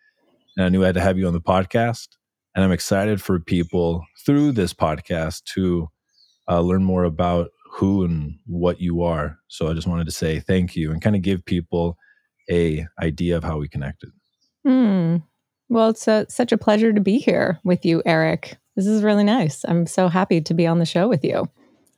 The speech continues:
Speaker 1: So the question that I like to get the myth unfolding rolling is,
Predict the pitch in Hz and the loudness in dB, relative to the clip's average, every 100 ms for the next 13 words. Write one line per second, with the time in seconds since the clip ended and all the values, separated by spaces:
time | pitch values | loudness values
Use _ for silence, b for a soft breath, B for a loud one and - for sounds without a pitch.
0 | b b b b - 113 104 95 92 117 | b b b b -2 0 2 0 0 2
1 | 113 - 127 113 104 92 90 - - 98 | 2 0 0 2 2 2 0 -4 -2 0
2 | 92 85 85 80 _ 92 90 87 92 90 | 0 -2 -4 -10 _ -12 -4 0 0 -2
3 | 87 90 90 87 80 - - 90 98 92 | -4 -2 0 0 -4 -8 -4 0 0 0
4 | 95 90 85 92 90 87 90 85 85 90 | -2 -2 -2 -2 -2 -2 -2 -2 -2 -2
5 | 87 76 73 82 b b b b _ 95 | -2 -4 -8 -12 b b b b _ 0
6 | 95 87 85 85 | 2 0 -2 -6